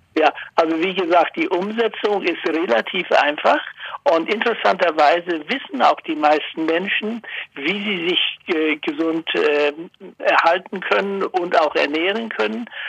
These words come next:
aber es mangelt an der Umsetzung. Und die Umsetzung ist deshalb schwierig,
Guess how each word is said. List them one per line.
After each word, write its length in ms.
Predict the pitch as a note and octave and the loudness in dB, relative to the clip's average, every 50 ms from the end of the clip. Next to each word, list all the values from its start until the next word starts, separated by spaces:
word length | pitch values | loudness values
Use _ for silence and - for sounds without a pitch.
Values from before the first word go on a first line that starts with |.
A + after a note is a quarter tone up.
| - - | -8 -2
aber 260 | - - E3 E3+ F3+ G3+ A3+ - - | 2 2 4 4 4 2 2 2 0
es 120 | F#3+ - - - | -2 -4 0 2
mangelt 340 | E3+ D#3 E3 F3+ F#3 F#3+ F#3+ | 2 4 4 4 2 2 2
an 100 | F#3+ F#3 | 2 2
der 140 | - - | 2 0
Umsetzung. 720 | - D3+ D#3 D3 - - A2+ - - - - G#2+ G2+ - - - _ - - - - - | 2 0 -2 -2 -2 -4 -6 -6 -6 -10 -10 -10 -10 -10 -16 -20 _ -20 -18 -16 -6 -4
Und 160 | - E3 D3 | -2 -2 0
die 60 | D#3+ E3+ | 0 0
Umsetzung 680 | F3+ G#3 A#3 B3 A3 A3 G#3+ G#3 - - G3 G3 F#3+ | 0 0 -2 -2 -2 -2 -2 -2 -2 -2 -2 0 0
ist 160 | E3+ D#3+ - - | 0 -2 -2 0
deshalb 400 | G#3+ G3 F3+ - G3 F#3 G3 - - | -2 -2 2 4 4 4 4 2 0
schwierig, 960 | - - - - - - - - - F#3 G3+ A3+ B3 - A3 G#3+ G#3+ G3+ - | -2 0 0 2 2 0 0 -2 -4 -6 -4 -2 0 0 2 0 0 0 -2